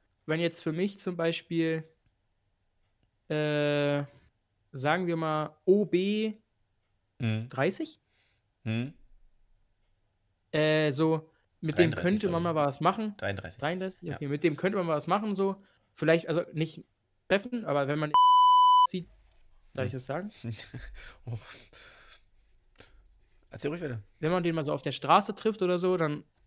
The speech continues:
Speaker 1: kann man halt mal zehn Minuten miteinander reden und danach vielleicht, weißt du, man
Speaker 2: Hm.
Speaker 1: kann reden und dann weggehen wieder.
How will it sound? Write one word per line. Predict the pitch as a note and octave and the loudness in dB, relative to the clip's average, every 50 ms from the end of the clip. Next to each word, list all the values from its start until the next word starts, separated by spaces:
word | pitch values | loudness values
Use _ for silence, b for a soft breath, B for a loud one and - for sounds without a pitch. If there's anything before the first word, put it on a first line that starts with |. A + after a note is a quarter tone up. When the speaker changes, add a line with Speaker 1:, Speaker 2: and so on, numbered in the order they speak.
| _ - | _ -2
Speaker 1:
kann | - E3 | 2 2
man | F3+ F#3 | 4 4
halt | F3+ F3+ | 4 2
mal | F3 E3+ D#3+ | 0 -2 -4
zehn | - - F#3 F#3+ G3 | 0 2 2 2 4
Minuten | G3 F#3 F#3+ F#3+ | 2 0 0 -2
miteinander | F3+ E3+ E3+ E3 D3+ D3+ D#3 D3+ C#3 | -4 -6 -4 -4 -4 -2 0 0 2
reden | D#3+ F3+ G3+ F3+ D#3+ C3+ C3 | 2 0 0 0 -2 -4 -6
und | C3+ C#3 | -6 -4
danach | C#3+ D#3 D#3 D#3 D#3+ D#3+ | -2 0 0 0 -2 -2
vielleicht, | - D#3+ D#3+ D3+ D3+ - - - - _ _ _ _ _ _ _ _ _ _ _ _ _ _ _ _ _ _ - | -2 0 0 0 -2 -4 -12 -20 -20 _ _ _ _ _ _ _ _ _ _ _ _ _ _ _ _ _ _ 2
weißt | - F3 F3 - | 2 2 2 2
du, | A#3 - | -4 -4
man | D3 D#3+ D#3 C3+ | -6 -6 -4 -2
Speaker 2:
Hm. | A2 | 4
Speaker 1:
kann | G#2 F#3+ F#3 | 4 4 6
reden | E3 E3+ G3+ A#3+ A3 A3 | 6 4 4 4 4 2
und | F#3+ F#3 F3+ G3 | 0 0 2 4
dann | F3+ F3 E3+ E3 E3 E3+ - _ _ _ _ _ _ _ _ _ | 2 2 2 -2 -4 -6 -12 _ _ _ _ _ _ _ _ _
weggehen | D3+ D3+ D#3 D#3 D#3 C#3+ B2+ | -2 -2 -2 0 -2 -4 -2
wieder. | B2 B2 B2+ A#2+ | -2 -4 -4 -6